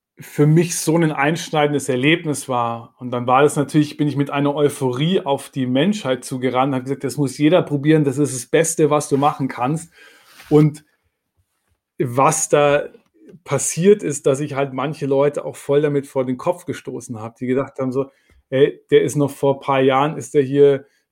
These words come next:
irgendwie Raven durch München gelaufen, jetzt erzählt er mir irgendwas von Atmen und so weiter, hau ab“, ja. Da, das war auch so, so ein Prozess eben, ja, wie soll ich das am besten beschreiben, auch die, die Leute nicht dazu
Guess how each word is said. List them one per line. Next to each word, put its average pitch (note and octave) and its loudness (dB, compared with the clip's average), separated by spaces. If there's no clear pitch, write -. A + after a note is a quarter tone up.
irgendwie C#3 -4
Raven C#3 0
durch C3 -4
München D#3+ -4
gelaufen, B2+ -2
jetzt B2+ -4
erzählt C#3+ -2
er C#3+ 4
mir C#3+ -4
irgendwas C3 -2
von B2+ -4
Atmen C3+ 0
und B2+ -2
so B2 -2
weiter, B2 0
hau A2+ -2
ab“, - -2
ja. B2 -2
Da, C#3+ 2
das E3 2
war E3 2
auch E3 2
so, D#3+ -4
so D3 0
ein D3 -2
Prozess F3 0
eben, D3 -6
ja, A#2+ -6
wie A#2 -6
soll A#2+ -4
ich A2 -12
das A2+ -10
am A#2+ -4
besten A#2+ -8
beschreiben, B2+ 0
auch C#3 -6
die, B2+ 0
die C#3 2
Leute D3 8
nicht D3+ 0
dazu C#3+ -2